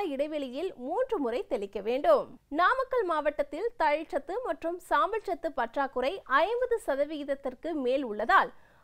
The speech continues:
அசோஸ்பைரிலம் மற்றும் பொட்டாஷ் கரைக்கும் பாக்டீரியாக்களை ஏக்கருக்கு ஒரு கிலோ என்ற அளவில் அனைத்து வேளாண் பயிர்களுக்கும் நடவு செய்யும் போது இட வேண்டும். மல்லிகை சாகுபடி செய்துள்ள விவசாயிகள்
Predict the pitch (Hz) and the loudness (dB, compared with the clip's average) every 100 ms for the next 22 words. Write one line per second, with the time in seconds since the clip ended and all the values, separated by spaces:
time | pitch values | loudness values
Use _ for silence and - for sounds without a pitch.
0 | - 320 370 523 508 427 370 339 330 349 | 0 2 4 2 0 -2 -2 -2 -2 0
1 | 285 262 339 392 285 269 349 403 - 311 | -2 -2 -6 -4 -2 0 -2 -2 -2 -2
2 | 285 302 277 247 247 311 277 247 - 226 | -2 -6 -2 -2 -2 -4 -4 -4 -2 -2
3 | 359 180 254 330 - 285 - 330 247 240 | -4 -2 -2 0 -2 -6 -6 -8 -4 -2
4 | 359 359 320 330 269 254 226 226 339 247 | -2 -4 -2 -2 -2 -4 -2 0 -2 -4
5 | 196 _ - _ 254 320 508 554 440 269 | -6 _ -20 _ 0 2 2 0 0 2
6 | 269 339 359 302 269 277 262 254 339 349 | 2 2 -2 -2 -2 0 -2 -2 -4 -4
7 | 240 233 311 370 339 269 233 220 381 440 | -2 0 -2 -2 -6 -4 -4 -2 -2 -2
8 | 226 185 226 302 269 170 - - 262 359 | -2 -2 -2 4 2 2 -14 -4 4 4
9 | 523 508 494 440 320 294 - 370 349 339 | 8 8 6 4 4 4 2 -4 -6 -4
10 | 339 330 339 262 214 240 262 220 233 480 | -6 -2 0 0 -2 0 2 2 2 0